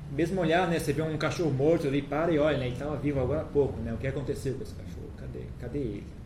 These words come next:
Qual é a diferença entre antes e agora? Ah, ele, então, esse corpo era o cachorro,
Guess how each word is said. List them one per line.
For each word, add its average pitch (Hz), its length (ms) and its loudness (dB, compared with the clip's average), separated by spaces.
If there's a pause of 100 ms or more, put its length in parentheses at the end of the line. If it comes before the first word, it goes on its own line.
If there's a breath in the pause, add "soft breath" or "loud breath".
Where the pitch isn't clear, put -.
(1700)
Qual 160 120 2
é 175 40 2
a 175 40 2
diferença 147 420 0
entre 120 260 -4
antes 143 240 -2
e 143 40 0
agora? 104 440 -6 (1300)
Ah, 107 260 -8
ele, 123 240 -6
então, 127 300 -6 (640)
esse - 200 -8
corpo 160 400 4
era 139 160 4
o - 20 0
cachorro, 123 480 0